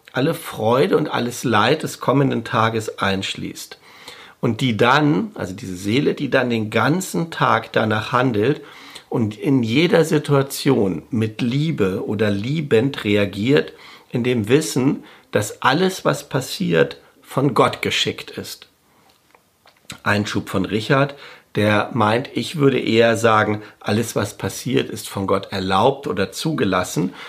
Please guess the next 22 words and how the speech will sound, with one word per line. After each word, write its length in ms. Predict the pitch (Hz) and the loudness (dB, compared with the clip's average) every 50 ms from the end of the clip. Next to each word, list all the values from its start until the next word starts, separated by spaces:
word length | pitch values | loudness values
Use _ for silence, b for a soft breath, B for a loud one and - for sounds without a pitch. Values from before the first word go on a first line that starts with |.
| B B B | B B B
Aber 200 | - 117 127 131 | 0 2 2 2
für 160 | 131 - 147 | 2 4 4
manche 380 | 135 135 143 180 170 - 165 147 | 4 4 4 2 0 -2 0 2
Menschen 400 | 139 135 135 135 - - 143 147 | 2 2 2 0 -2 -2 -2 -2
ist 240 | - 123 - - | -2 -6 -6 -8
es 160 | - - - - | -10 -8 -2 0
auch 280 | 120 127 131 - - | 0 0 0 -2 -2
gültig 520 | - 135 127 123 123 120 135 120 113 - B B B B B | 0 2 4 4 4 4 2 -2 -2 -4 B B B B B
zu 180 | - - 127 | -8 -6 -4
sagen, 480 | 104 110 117 107 107 107 110 110 104 - | 0 2 4 4 4 2 2 -2 -2 -2
dass 200 | - 107 107 - | -2 -2 -2 -4
es 100 | 113 - | -8 -8
von 220 | - - 110 104 | -6 -4 -4 0
Gott 240 | 101 110 104 - - | 0 0 0 0 -2
geschickt 480 | - - - - - 104 - - - - | -4 -4 -2 -2 -2 -4 -6 -6 -10 -10
ist. 320 | 90 - - - - - | -10 -8 -10 -12 -6 0
Und 260 | 143 135 135 139 135 B B B B B B - | 2 4 4 2 0 B B B B B B 0
wer 180 | - 117 110 101 | 2 2 4 4
weiß 300 | 101 92 95 95 - - | 2 2 0 -2 -4 -6
das 120 | - 85 - | -6 -4 -4
schon 260 | - - 85 85 82 | -4 -4 -6 -8 -6
genau? 380 | 87 85 82 78 65 - - | -8 -8 -6 -6 -8 -8 -8